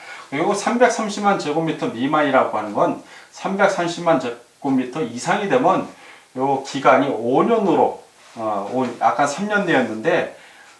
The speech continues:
이게 삼백삼십만 제곱미터 이상이 되면 오 년 내 실시계획의 인가를 신청하지 않을 경우 해제되는 것으로 보기 때문에 그렇습니다. 자, 인가를 받지 않는 게 아니라 신-,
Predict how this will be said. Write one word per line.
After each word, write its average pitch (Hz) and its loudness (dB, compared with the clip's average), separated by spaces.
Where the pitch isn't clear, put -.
이게 123 -6
삼백삼십만 151 -2
제곱미터 123 -6
이상이 113 -4
되면 131 -4
오 143 2
년 147 0
내 185 0
실시계획의 165 -4
인가를 127 2
신청하지 175 -2
않을 151 0
경우 135 4
해제되는 113 -6
것으로 131 -10
보기 151 -2
때문에 123 -2
그렇습니다. 101 0
자, - 6
인가를 180 6
받지 160 6
않는 143 6
게 139 0
아니라 - 6
신-, - -2